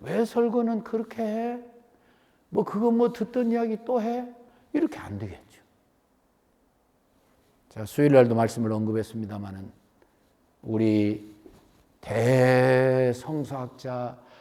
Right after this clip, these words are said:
박윤선 목사님, 스승 중에 스승이고 그 어른인 보통, 에,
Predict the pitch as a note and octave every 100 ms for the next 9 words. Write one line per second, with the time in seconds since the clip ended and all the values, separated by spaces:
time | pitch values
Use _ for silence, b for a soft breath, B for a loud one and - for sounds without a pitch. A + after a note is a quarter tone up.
0 | b - A#2+ B2 A2+ A#2+ A#2 A#2 - A#2
1 | B2 B2 - - E3 C#3 D3 C3 C3+ B2
2 | - C3+ C#3 C3+ B2+ - D3+ E3 D#3+ D#3+
3 | F3 B2 - b b b b - A2 D#3+
4 | G3 E3 G3 E3 C#3+ - b b b B2
5 | C3+ D3+ D3+ C#3+